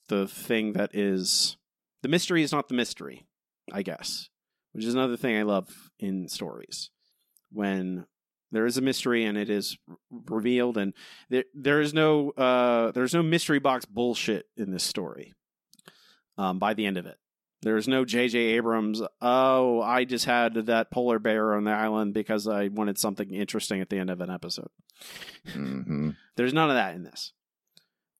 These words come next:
Speaker 1: Uh, everything that happens in it happens for a reason, and it's part of this mystery. And by the end of it, you know exactly what that hap-, what that means, what happened. You know what happened. You don't know, not, you don't know necessarily what, what that means. Um,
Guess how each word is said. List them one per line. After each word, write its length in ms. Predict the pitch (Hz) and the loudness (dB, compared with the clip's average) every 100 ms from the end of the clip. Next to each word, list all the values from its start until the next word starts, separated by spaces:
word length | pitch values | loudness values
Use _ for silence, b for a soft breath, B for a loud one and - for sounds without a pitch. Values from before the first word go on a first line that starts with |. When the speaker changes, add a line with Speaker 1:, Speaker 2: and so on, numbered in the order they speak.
| - | -6
Speaker 1:
Uh, 220 | 95 92 | -4 -2
everything 320 | 139 156 151 135 | 0 0 0 0
that 80 | 110 | 0
happens 320 | 113 110 117 | -2 -2 -4
in 80 | 101 | -4
it 80 | |
happens 280 | 95 92 92 | -4 -6 -8
for 120 | - | -8
a 40 | 92 | -4
reason, 520 | 98 98 104 98 95 - | -4 -2 -4 -6 -8 -10
and 100 | 101 | -10
it's 120 | 87 | -8
part 240 | - 104 | -6 -6
of 80 | 90 | -6
this 180 | 92 - | -8 -8
mystery. 420 | 104 - 107 95 | -8 -6 -6 -6
And 120 | 87 87 | -6 -8
by 140 | 90 | -6
the 80 | 101 | -2
end 100 | 127 | 0
of 60 | 143 | -2
it, 100 | 123 | -2
you 60 | |
know 160 | 117 113 | -2 -2
exactly 480 | 107 113 113 120 110 | -2 -2 0 0 0
what 220 | 104 101 - - - | 0 -4 -8 -16 -6
that 180 | 98 - | -6 -6
hap-, 240 | - - - - | -8 -12 -14 -8
what 180 | 107 - | -6 -6
that 160 | 95 | -6
means, 400 | 95 87 73 - | -8 -12 -12 -12
what 120 | 104 | -10
happened. 420 | 95 90 - - - | -12 -12 -16 -20 -6
You 100 | 156 | 2
know 80 | 233 | 2
what 120 | 269 | 4
happened. 440 | 180 143 98 - - B B B | 0 -2 -4 -16 -20 B B B
You 160 | 127 | 2
don't 160 | 190 196 | 4 4
know, 140 | 175 | 2
not, 300 | 175 208 190 | 2 2 2
you 80 | 214 | 2
don't 140 | 294 | 4
know 120 | 262 240 | 4 4
necessarily 640 | 226 214 196 180 180 156 | 4 2 2 2 4 4
what, 220 | 139 143 | 2 -2
what 140 | 123 | -2
that 160 | 120 98 | 0 2
means. 480 | 151 160 90 - - b b b b - | 2 2 0 -10 -12 b b b b -2
Um, 420 | 107 90 87 | 0 0 -2